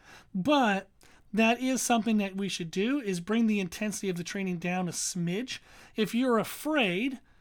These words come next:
of gaining unnecessary body fat, or you're gonna get a big rebound, just go for walks on the non-training days. Go for a ten-minute walk, or ten minutes on a treadmill, or a ten-minute body weight circuit of just, you know, sit-ups and squats. Just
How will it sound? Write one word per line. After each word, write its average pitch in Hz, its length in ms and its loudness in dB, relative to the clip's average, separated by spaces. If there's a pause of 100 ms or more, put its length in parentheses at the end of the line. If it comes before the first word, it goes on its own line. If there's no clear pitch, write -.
(220)
of 208 420 6
gaining 214 420 4
unnecessary 202 680 0
body 180 300 0
fat, 170 360 -4
or 175 240 -4 (220)
you're 202 120 -2
gonna 190 120 2
get 190 160 0
a 185 40 -2
big 185 200 -2
rebound, 180 460 0 (200)
just 294 200 0
go 311 140 4
for 233 160 0
walks 220 420 2
on 185 120 0
the 175 80 0
non-training 180 580 -2
days. - 240 -20
Go 208 160 0
for 220 120 -2
a 202 60 -2
ten-minute 196 360 -2
walk, 180 380 0 (300)
or 196 300 4
ten 208 220 0
minutes 196 220 -2
on 190 80 0
a 180 40 -4
treadmill, 190 340 -2
or 180 80 -2
a 165 40 -8
ten-minute 185 400 -2
body 175 220 0
weight 180 200 -2
circuit 175 340 -6
of 160 60 -8
just, 165 260 -8 (280)
you 190 100 0
know, 165 140 -2
sit-ups 180 460 -4
and 170 120 -6
squats. 175 480 -4 (240)
Just - 220 0